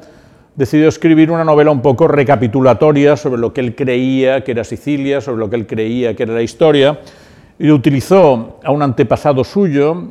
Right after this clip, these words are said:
el príncipe Fabricio, que se supone que vive entre mil ochocientos sesenta y mil och-, mil ochocientos sesenta y dos, en los años del Risorgimento,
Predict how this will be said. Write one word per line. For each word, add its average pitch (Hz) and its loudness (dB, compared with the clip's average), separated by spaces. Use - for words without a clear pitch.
el 110 -6
príncipe 131 -2
Fabricio, 143 -4
que 147 2
se 135 -4
supone 151 0
que 147 2
vive 151 4
entre 117 -2
mil 143 -2
ochocientos 131 -2
sesenta 123 -4
y 107 -10
mil 123 -6
och-, - -10
mil 139 -8
ochocientos 131 -6
sesenta 127 -6
y 131 -2
dos, 135 -6
en 147 -10
los 120 -10
años 135 -8
del 139 -2
Risorgimento, 143 -6